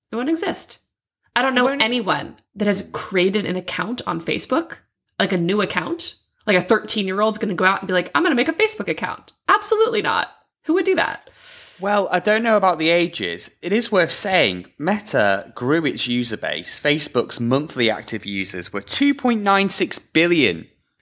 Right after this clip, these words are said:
Speaker 2: as of September thirtieth. That's still a lot of people. And that's up two percent from a year earlier.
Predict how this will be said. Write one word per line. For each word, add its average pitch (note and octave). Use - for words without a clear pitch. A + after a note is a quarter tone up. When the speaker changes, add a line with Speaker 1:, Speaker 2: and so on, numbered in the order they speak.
Speaker 2:
as A2+
of A2
September -
thirtieth. G#2+
That's -
still G#3+
a D#3
lot A#2+
of B2+
people. C#3
And F3+
that's B3+
up -
two G#3+
percent G#3+
from G#2
a G2
year F2+
earlier. E2+